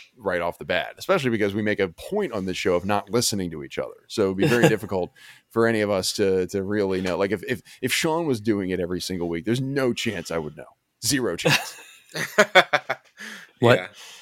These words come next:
Speaker 2: Mm-hmm.
Speaker 1: Yeah, exactly, Tim.
Speaker 3: Yeah.
Speaker 1: Sorry, we just
Speaker 3: I've
Speaker 1: voted
Speaker 3: been,
Speaker 1: you off
Speaker 3: uh,
Speaker 1: the show.
Speaker 3: uh, it's,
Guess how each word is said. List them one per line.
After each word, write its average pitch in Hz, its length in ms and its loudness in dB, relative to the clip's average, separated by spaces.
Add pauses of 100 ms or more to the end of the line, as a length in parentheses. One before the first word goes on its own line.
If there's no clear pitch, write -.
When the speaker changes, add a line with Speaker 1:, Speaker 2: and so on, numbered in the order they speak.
(380)
Speaker 2:
Mm-hmm. 131 200 -4
Speaker 1:
Yeah, 104 100 6
exactly, 85 440 -2
Tim. 69 180 -12 (760)
Speaker 3:
Yeah. - 100 -20 (140)
Speaker 1:
Sorry, 127 140 8
we 120 120 6
just 165 100 8
Speaker 3:
I've 127 60 0
Speaker 1:
voted 135 200 10
Speaker 3:
been, - 20 2
Speaker 1:
you 117 120 6
off 110 80 8
Speaker 3:
uh, 147 40 6
Speaker 1:
the 120 60 2
show. 123 380 4 (880)
Speaker 3:
uh, - 40 -14 (1120)
it's, - 380 -8